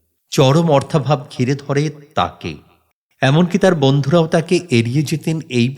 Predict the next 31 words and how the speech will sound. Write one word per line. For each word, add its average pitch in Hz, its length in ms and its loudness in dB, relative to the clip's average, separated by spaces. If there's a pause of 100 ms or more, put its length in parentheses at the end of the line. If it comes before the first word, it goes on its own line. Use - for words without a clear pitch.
ভয়ে 110 360 -2 (340)
যে 131 120 0
তিনি 127 360 -2
হয়তো 143 360 0
টাকা 101 640 -4
ধার 95 240 -6
চেয়ে 85 260 -8
বসবেন। 82 420 -14 (560)
এভাবে 170 320 4
বেশি 147 300 0
দিন 170 220 -2
জীবন 143 300 -2
সংগ্রামে 156 640 -4 (380)
টিকে 143 220 -4
থাকতে 147 320 -6
পারেননি 90 480 -6
তিনি। - 280 -16 (460)
উনিশশো 120 320 0
সাতাত্তর 107 500 -8
সালে 113 340 -6 (340)
মেডিকেল 127 420 2
কলেজে 147 440 0
তার 127 180 -4
মৃত্যু 98 540 -4
হয়। - 240 -14 (600)
মৃত্যুর 139 400 0
সময় 170 340 -2
তার 175 180 -2
পাশে - 340 -4
ছিলেন 160 320 -8
কেবলমাত্র 127 880 -4